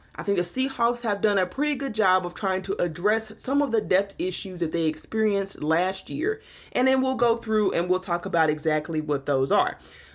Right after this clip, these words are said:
Another thing I wanna talk about, though, is not just at the skill positions did the environment change for the second half of the year, but the offensive line broke down.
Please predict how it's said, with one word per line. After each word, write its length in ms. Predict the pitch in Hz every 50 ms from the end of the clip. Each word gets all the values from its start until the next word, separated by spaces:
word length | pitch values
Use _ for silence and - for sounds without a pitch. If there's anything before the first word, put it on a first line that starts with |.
| -
Another 300 | - 196 220 269 285 330
thing 200 | 285 294 294 285
I 60 | 254 240
wanna 180 | 240 226 208
talk 320 | - - - 226 233 - -
about, 280 | - 196 180 170 -
though, 220 | - 165 160 160 156
is 160 | 156 160 156
not 220 | 208 320 494 494
just 140 | 494 480 -
at 120 | 392 349
the 100 | - 196
skill 400 | 202 - - - 220 233 254 262
positions 760 | 254 - 208 190 165 170 160 156 160 - 175 160 156 156 147
did 220 | 156 151 175 170 165
the 180 | 185 180 170
environment 720 | 160 156 156 147 160 160 175 185 180 175 175 165 - - -
change 600 | - - - 202 214 208 165 131 85 - - - -
for 80 | - 180
the 120 | 143 151
second 340 | - - 180 170 170 170 156
half 280 | - 180 170 165 165 156
of 140 | 151 143
the 80 | 143 143
year, 500 | 135 135 175 220 185 151 - - - - - - _ _ - - - -
but 100 | 208 196
the 120 | 240 240
offensive 580 | 247 262 427 494 494 480 427 440 - 233 175 165
line 640 | 160 170 180 214 233 220 185 160 147 151 147 156 156 - _ -
broke 480 | 147 - 160 180 190 202 202 202 170
down. 480 | - 147 147 147 131 - - - -